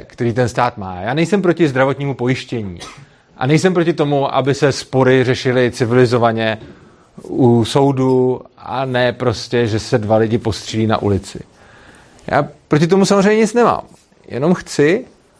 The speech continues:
aby neexistoval ten vynucený monopol. A pokud se někdo rozhodne, že chce nějaké služby, mm, od někoho jiného než od státu, aby měl tu možnost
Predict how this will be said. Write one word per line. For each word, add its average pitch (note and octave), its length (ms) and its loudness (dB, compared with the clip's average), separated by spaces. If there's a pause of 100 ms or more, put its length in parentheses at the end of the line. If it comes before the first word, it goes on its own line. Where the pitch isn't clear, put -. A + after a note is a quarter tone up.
(280)
aby D3 520 2 (960)
neexistoval D#3+ 880 2
ten D3 160 -2
vynucený D3+ 420 0
monopol. B2 440 -4 (140)
A A2+ 100 -8
pokud D3+ 240 0
se F#3 100 4
někdo F3+ 300 6
rozhodne, D3 640 2 (500)
že D3+ 140 0
chce F#3 540 0 (300)
nějaké D3 260 0
služby, C#3+ 720 -2 (680)
mm, A#2 400 -8
od C3 80 0
někoho D3 300 2
jiného C#3+ 380 2
než D3+ 120 -4
od C3+ 120 -6
státu, - 580 -6
aby C#3 160 0
měl D#3 220 2
tu F#3 100 -4
možnost B2+ 600 -6